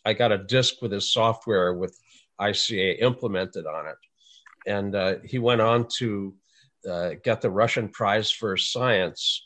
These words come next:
uh, for using I C A to decompose the E G and the E R Ps. So it's kind of like a Nobel Prize,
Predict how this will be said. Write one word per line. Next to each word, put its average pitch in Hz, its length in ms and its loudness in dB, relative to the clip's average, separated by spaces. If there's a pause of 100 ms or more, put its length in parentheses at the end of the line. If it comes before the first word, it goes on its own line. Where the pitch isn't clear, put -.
uh, 78 140 -8
for 107 100 -4
using 104 480 -2
I 104 200 0
C 107 340 -2
A 92 280 0 (580)
to 95 420 -4 (120)
decompose 110 720 -2
the 101 140 -8 (100)
E 107 140 -2
G 98 280 -4
and 95 120 -4
the 95 100 -6
E 95 120 -6
R 85 140 0
Ps. 90 600 -10 (600)
So 107 420 2
it's 117 140 -2 (180)
kind 151 220 2
of 113 80 -2
like 113 180 2
a 104 80 -2
Nobel 95 380 -4
Prize, 95 640 -2